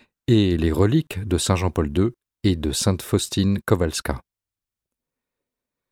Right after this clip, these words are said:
Jésus ressuscité apparaît aux disciples plusieurs fois.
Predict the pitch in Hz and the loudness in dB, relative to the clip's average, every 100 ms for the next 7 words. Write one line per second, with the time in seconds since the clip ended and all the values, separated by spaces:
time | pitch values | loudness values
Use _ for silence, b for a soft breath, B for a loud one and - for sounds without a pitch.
0 | _ _ _ _ - 82 76 117 104 139 | _ _ _ _ -10 -2 2 4 4 2
1 | 147 139 - 117 87 110 120 120 - 107 | 4 2 0 -2 0 0 0 -4 -4 0
2 | 139 143 135 - 104 110 101 139 113 92 | 2 2 0 -2 2 2 4 4 4 2
3 | 101 - 143 143 92 85 131 107 - - | -2 -2 -4 0 0 0 0 0 -2 -4
4 | 80 | -4